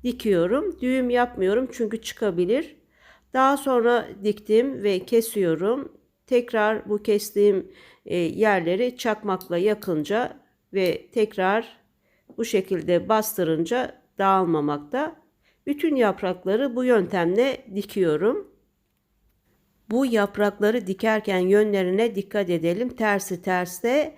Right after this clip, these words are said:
önleri de ön kısımda kalacak şekilde.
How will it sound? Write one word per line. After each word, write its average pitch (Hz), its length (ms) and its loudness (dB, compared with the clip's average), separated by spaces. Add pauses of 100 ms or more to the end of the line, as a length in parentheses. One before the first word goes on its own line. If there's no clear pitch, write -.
(220)
önleri 190 480 2
de 226 120 2
ön 202 220 4
kısımda 190 540 -4
kalacak 185 520 -2
şekilde. 165 680 -2